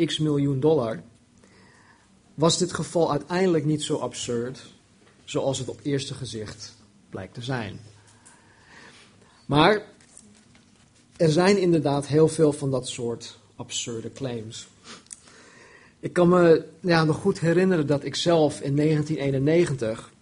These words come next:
op de weg terug van de luchthaven in, eh, Los Angeles een, een motorrijder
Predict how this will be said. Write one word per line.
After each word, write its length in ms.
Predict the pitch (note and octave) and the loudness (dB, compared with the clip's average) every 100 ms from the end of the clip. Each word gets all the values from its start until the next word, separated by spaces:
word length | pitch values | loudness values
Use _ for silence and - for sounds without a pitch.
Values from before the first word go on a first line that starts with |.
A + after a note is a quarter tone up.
| _ _ _ _ _ _ _ _ _ - | _ _ _ _ _ _ _ _ _ -10
op 200 | - C#3 | -6 -4
de 280 | - B2+ B2+ | -2 0 2
weg 220 | B2+ C#3 | 2 0
terug 240 | - D#3+ D3+ | 0 -4 -2
van 120 | C#3+ | -2
de 80 | C3 | 0
luchthaven 600 | D#3 - C#3+ C3+ C3 B2+ | 0 0 -2 -2 -4 -6
in, 260 | B2 A#2+ | -8 -6
eh, 140 | A2+ A2+ | -6 -4
Los 260 | A#2+ A#2+ | -2 0
Angeles 600 | C#3+ D3 C3+ A#2 A2+ - - - - - - - | 0 0 0 -2 -4 -8 -16 -20 -20 -20 -20 -20
een, 300 | - C3 B2+ - | -6 -6 -6 -6
een 160 | C3+ | -2
motorrijder 960 | C#3 E3+ G3+ F#3 D3+ C#3+ C3 B2 A2+ | 4 4 4 2 2 2 0 0 -4